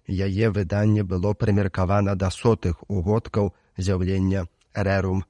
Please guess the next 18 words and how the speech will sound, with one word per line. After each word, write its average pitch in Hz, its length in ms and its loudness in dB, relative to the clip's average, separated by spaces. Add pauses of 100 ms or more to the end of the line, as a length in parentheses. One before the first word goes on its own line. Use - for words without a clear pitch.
(320)
Novarum. 104 680 0 (920)
Пазней 170 480 2 (320)
аўтар 143 720 -2
звяртае 110 580 0
ўвагу 110 480 2
на 107 320 0 (160)
выклікі, 127 1040 -2 (180)
новыя 110 560 2
рэчы 107 400 -2
ўжо 104 400 -2
дваццатага 110 960 -2
стагоддзя, 139 680 -2 (760)
указваючы 110 880 0
на 107 460 2
глыбокія 107 920 0
супярэчнасці 120 880 -2
гэтага 110 380 -2
стагоддзя. 110 640 -2